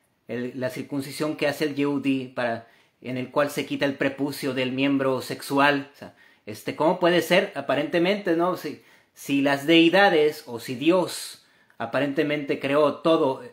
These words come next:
eh, el cuerpo, creó el cuerpo en forma perfecta, o sea, para, para los griegos,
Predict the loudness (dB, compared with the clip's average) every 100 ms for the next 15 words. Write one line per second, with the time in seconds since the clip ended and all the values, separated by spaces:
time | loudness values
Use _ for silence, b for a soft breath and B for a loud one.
0 | -14 -14 -10 -12 -14 -18 -16 -14 -2 2
1 | 2 4 2 2 -6 -12 B B -4 2
2 | 2 4 2 4 0 -2 0 -2 0 0
3 | -2 0 0 0 -2 -2 -4 -8 -4 -2
4 | -4 -4 -4 -2 -2 4 4 6 2 0
5 | -10